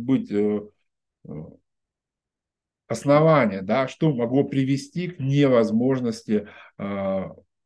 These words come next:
погашения требований кредитора? Если должник заключал на невыгодных условиях сделку, да, это основание. То есть, заключая, э, на невыгодных условиях сделки, да, может быть, явно убыточные себе,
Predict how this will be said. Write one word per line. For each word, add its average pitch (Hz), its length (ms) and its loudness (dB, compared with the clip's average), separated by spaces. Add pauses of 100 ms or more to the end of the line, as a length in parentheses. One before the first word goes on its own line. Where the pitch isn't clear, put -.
(100)
погашения 113 640 2
требований 107 580 0
кредитора? 110 640 -2 (420)
Если 220 180 2
должник 180 520 4
заключал 139 640 0
на 127 80 -2
невыгодных 123 640 -4
условиях 117 480 -2
сделку, 95 480 -6 (220)
да, 127 360 -4 (640)
это 110 260 -2
основание. 147 720 -4 (120)
То - 60 -20
есть, - 260 -20
заключая, 143 840 2 (400)
э, 101 180 -10
на 123 120 2
невыгодных 127 640 2
условиях 110 380 0
сделки, 160 380 2
да, 110 180 -4
может 101 240 -2
быть, 101 100 -16
явно 113 340 4
убыточные 156 640 0
себе, 131 560 0